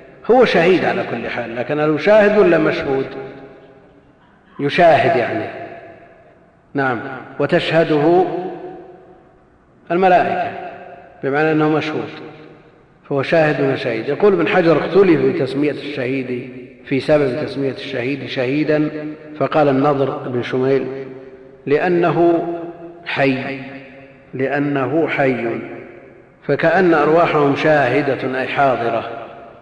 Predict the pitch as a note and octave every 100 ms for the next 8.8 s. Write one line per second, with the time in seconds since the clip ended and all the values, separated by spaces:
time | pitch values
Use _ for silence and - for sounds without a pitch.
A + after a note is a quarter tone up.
0 | - _ _ _ _ _ C3 A#2+ D3 C3+
1 | C3 C3 D3 - C3 B2 - D3+ C#3 D#3
2 | D3+ - - - - - - C#3 B2 -
3 | D#3+ A2 B2 A#2 A2+ D#3+ D#3 B2 E3 D3+
4 | - E3 - - - - _ _ - -
5 | D#3 D3+ F#3+ F#3 E3+ D#3+ C#3+ C#3+ C#3+ D#3
6 | D3+ C#3+ D3 C#3+ - - - - - D3
7 | D#3 E3+ D3+ D#3+ D#3+ C#3 C#3 C3+ C3 C3
8 | C3 C3 C#3 C3+ C#3 B2 C3